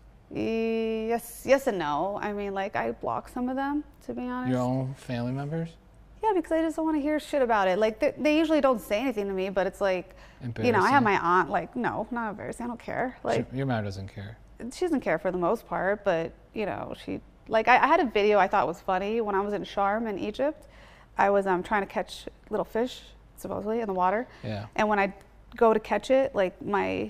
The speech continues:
Speaker 1: bathing suit bottom, like, sags a little bit. So, like, a little kid, like, my butt crack is showing, like,
Speaker 2: Yeah.
Speaker 1: and I'm looking around and act like I don't know what's there. I thought it was funny. And she, like, was like, "Put it down, put it down, take it down," you know? So
Speaker 2: See,
Speaker 1: that's really, that's really annoying, so.
Speaker 2: I had a video of me and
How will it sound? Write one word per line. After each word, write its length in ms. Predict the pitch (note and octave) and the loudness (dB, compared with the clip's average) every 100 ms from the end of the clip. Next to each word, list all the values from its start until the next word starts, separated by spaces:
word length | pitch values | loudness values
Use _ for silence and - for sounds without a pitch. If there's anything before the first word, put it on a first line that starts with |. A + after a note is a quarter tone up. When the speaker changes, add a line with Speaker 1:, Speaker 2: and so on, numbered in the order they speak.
| - G#3 | -8 -2
Speaker 1:
bathing 280 | G3 A3 | 0 0
suit 200 | G#3+ G#3+ | 0 2
bottom, 240 | G#3 G#3 G#3+ | 4 4 4
like, 180 | E3+ - | -2 -4
sags 400 | G3 G3 G#3 A3+ | -6 -4 -2 2
a 20 | |
little 180 | A#3+ B3 | 4 4
bit. 320 | B3+ C4+ - | 2 0 -4
So, 140 | - | -2
like, 140 | F#3+ - | -2 0
a 40 | |
little 180 | F#3+ F3+ | 0 0
kid, 220 | - F#3+ | -2 -2
like, 160 | F#3 F#3 | -2 -2
my 140 | F#3 | -4
butt 200 | F#3 - | -2 -4
crack 240 | - G3+ A3 | 0 0 0
is 80 | G#3+ | -2
showing, 420 | G#3+ G#3+ A3 A#3 | 0 0 -2 -2
like, 160 | A3+ | -2
Speaker 2:
Yeah. 100 | A#3+ G#3+ | 0 0
Speaker 1:
and 60 | |
I'm 80 | F#3+ | 2
looking 180 | G3 G3 | 2 2
around 240 | G3 F#3+ F#3+ | 4 4 4
and 80 | F3 | 2
act 140 | F#3 | 0
like 160 | F3+ F3+ | 0 0
I 60 | |
don't 160 | F3+ F#3 | 0 -2
know 80 | - | -4
what's 140 | - | -2
there. 100 | - | 2
I 120 | A#3 C4+ | 6 8
thought 160 | C#4+ | 8
it 40 | B3 | 6
was 140 | A#3+ | 2
funny. 340 | C#4 B3+ - - - - - | 0 -2 -4 -12 -20 -20 -10
And 120 | - G3+ | -6 -2
she, 160 | A3 | 2
like, 200 | G3+ F#3+ | 4 2
was 100 | - | 2
like, 140 | A3+ - | -4 2
"Put 100 | C#4+ | 2
it 80 | C4 | 6
down, 300 | B3+ G#3+ G3 | 6 6 4
put 160 | - A#3+ | 2 2
it 60 | |
down, 220 | A3+ G3+ G3 | 2 0 -2
take 140 | A3 | -8
it 60 | G#3 | -4
down," 220 | G#3 G3 | -4 -2
you 60 | G3 | -2
know? 160 | G3 - - - - - - - - - - | -4 -6 -18 -20 -20 -20 -20 -20 -18 -18 -20
So 100 | - G#3+ | -6 4
Speaker 2:
See, 40 | |
Speaker 1:
that's 160 | A#3 C4+ | 6 6
really, 240 | C4 G#3+ | 6 6
that's 160 | G#3+ A3+ | 2 -2
really 360 | A#3 G3 E3 | -2 -2 -4
annoying, 680 | - F#3+ F3+ E3 D3+ - - | -4 0 2 2 -2 -4 -8
so. 400 | - G#2 G2+ - - | -6 -4 -2 -6 -8
Speaker 2:
I 120 | F#3 | -4
had 180 | G#3+ A3+ | 2 4
a 60 | F#3 | 4
video 380 | E3 D3+ D3 C3+ | 6 6 4 2
of 120 | B2+ | 0
me 520 | C#3 C#3+ C#3 C3+ C3 | 0 0 0 -2 -4
and 580 | B2+ A#2+ A#2+ A#2 A#2 | -6 -4 -4 -4 -6